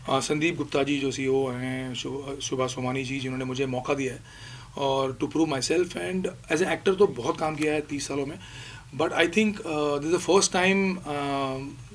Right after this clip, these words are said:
as a producer I am entering in the industry and, uh, I'm really excited। This is my new journey in, uh, for me in life, you know, so I'm thankful to them कि मुझे मौका दिया है। और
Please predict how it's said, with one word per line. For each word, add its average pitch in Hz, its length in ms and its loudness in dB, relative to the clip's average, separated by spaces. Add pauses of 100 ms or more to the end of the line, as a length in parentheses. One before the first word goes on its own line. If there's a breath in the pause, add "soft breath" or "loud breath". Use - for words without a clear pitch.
(160)
as - 20 -4
a - 20 -2
producer 147 380 0
I - 0 -
am 151 340 2
entering 131 60 -4
in - 0 -
the 139 320 -2
industry 127 200 -2
and, 143 680 -2 (1080 loud breath)
uh, 143 220 0 (1120)
I'm 165 60 8
really 202 260 6
excited। 151 320 6
This - 0 -
is 147 140 0
my 170 80 4
new 165 240 6
journey 151 460 2
in, - 20 -4
uh, 135 260 -6
for 127 320 -2
me 135 60 -2 (180)
in 120 60 -4
life, 117 280 -4
you 127 40 -10
know, 123 240 -8
so 123 340 -6
I'm 135 160 -4
thankful 170 300 4
to 175 80 0
them 135 100 0 (220)
कि 151 80 0
मुझे 139 180 -2
मौका 135 260 0
दिया 139 200 2
है। 165 60 -4
और 185 220 4